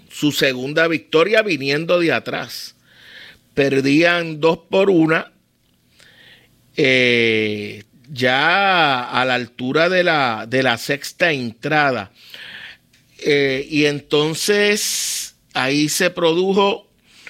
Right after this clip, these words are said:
el cuadrangular con uno en base de Álvarez, que puso el juego tres a dos a favor de, del equipo de Houston, camino a la victoria cuatro por dos. Oye,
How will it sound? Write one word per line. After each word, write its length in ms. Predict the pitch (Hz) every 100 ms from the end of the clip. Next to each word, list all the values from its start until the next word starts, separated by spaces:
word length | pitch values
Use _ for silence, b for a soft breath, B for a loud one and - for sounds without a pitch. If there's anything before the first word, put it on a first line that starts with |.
| B B
el 260 | - 139 147
cuadrangular 1000 | - 143 139 139 139 139 135 151 185 214
con 440 | - 170 143 139 139
uno 380 | - 196 220 196
en 180 | 156 131
base 540 | 160 156 - 95 - _ _ B B B B
de 220 | 110 135
Álvarez, 460 | 175 214 185 151 143
que 160 | - 113
puso 280 | 123 143
el 80 | 160
juego 320 | 156 170 170
tres 200 | 160 143
a 120 | 160 147
dos 140 | 160
a 100 | 156
favor 380 | 139 113 117 123
de, 520 | 135 127 110 101 - _ B B B B B B -
del 260 | 113 131
equipo 460 | 127 127 131 151 151
de 340 | 156 156 160 -
Houston, 520 | 165 208 220 - 196 185
camino 420 | 139 131 143 156
a 40 |
la 100 | 160
victoria 560 | 156 - 156 165 170 165
cuatro 580 | 131 127 131 139 151 143
por 240 | 135 117
dos. 240 | 120 135 B B B B
Oye, 420 | 165 208 208